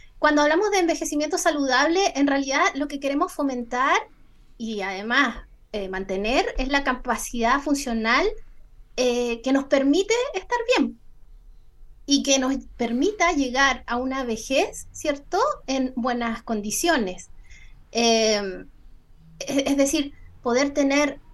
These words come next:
todos los atributos que contamos durante nuestra vida y poder hacer uso de ellos en esta etapa. No, eh,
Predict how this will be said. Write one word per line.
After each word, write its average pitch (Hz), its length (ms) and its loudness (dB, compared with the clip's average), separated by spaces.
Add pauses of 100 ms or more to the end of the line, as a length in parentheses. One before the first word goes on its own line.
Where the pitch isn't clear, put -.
(580)
todos 359 220 4
los 381 200 0
atributos 277 960 2 (100)
que 262 440 2 (420)
contamos 359 680 2
durante 320 380 -2
nuestra 339 260 2
vida 392 300 4 (160)
y 302 160 0
poder 302 560 2
hacer 285 360 0
uso 381 360 -2
de 392 120 0 (200)
ellos 302 380 0
en 269 140 -4
esta 277 240 -4
etapa. 185 480 -6 (400)
No, 349 500 4 (460)
eh, 233 800 -2